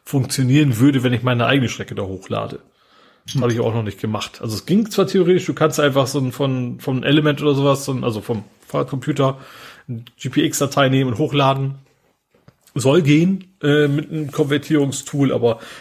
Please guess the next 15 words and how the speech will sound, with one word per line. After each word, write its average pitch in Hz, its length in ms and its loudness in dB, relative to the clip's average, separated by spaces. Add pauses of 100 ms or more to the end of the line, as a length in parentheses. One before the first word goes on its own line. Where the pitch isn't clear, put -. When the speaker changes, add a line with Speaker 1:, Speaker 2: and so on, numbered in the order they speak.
Speaker 1:
wie 139 80 -2
es 117 100 0
nachher 117 200 -2
genau 117 380 2
aussieht, 127 520 0
weiß 101 220 -4
ich 98 100 -8
noch 104 60 -4
nicht. 98 180 -8
Wahrscheinlich 117 360 -4
ist 107 40 -10
es 107 120 -10
dann 117 200 -2
eher 117 220 0
so 107 240 -4